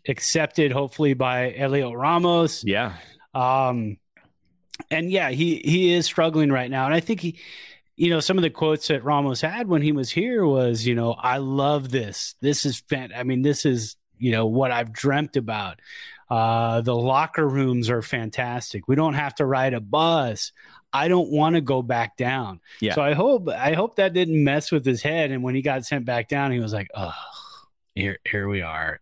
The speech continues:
Speaker 1: and I don't wanna do this." But, you know, i-, if you're the type of person who steps up to a challenge, which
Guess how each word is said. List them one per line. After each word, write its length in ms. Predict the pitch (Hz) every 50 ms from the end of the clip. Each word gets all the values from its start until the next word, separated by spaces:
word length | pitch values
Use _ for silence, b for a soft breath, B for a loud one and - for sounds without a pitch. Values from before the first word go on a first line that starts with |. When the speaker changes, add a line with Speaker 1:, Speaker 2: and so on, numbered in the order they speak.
| -
Speaker 1:
and 380 | - - - 78 80 78 76 - -
I 100 | 90 90 92 82 -
don't 240 | - 95 87 82 80
wanna 240 | 85 90 87 90 87
do 260 | 85 - 82 82 82
this." 360 | 76 78 - 76 - - - B B B B B B B B B B B B -
But, 420 | 170 165 214 180 175 175 151 - -
you 120 | 180 185
know, 340 | 170 156 156 156 156 151 _ _ _ _ _ _ _ _ _ _ _ _ _ -
i-, 140 | - 101 - - - - - - - -
if 220 | - 147 143 117
you're 180 | - 165 170 170
the 100 | 160 156
type 260 | 143 170 156 147 123
of 80 | 131 -
person 420 | - 151 147 - - 151 143 139
who 300 | 120 135 143 139 131 131 120
steps 320 | - - 151 131 - -
up 140 | 147 127 -
to 100 | - 135
a 40 | 123
challenge, 540 | 110 - 147 135 135 139 143 143 139 135 117
which 280 | 117 123 120 117 -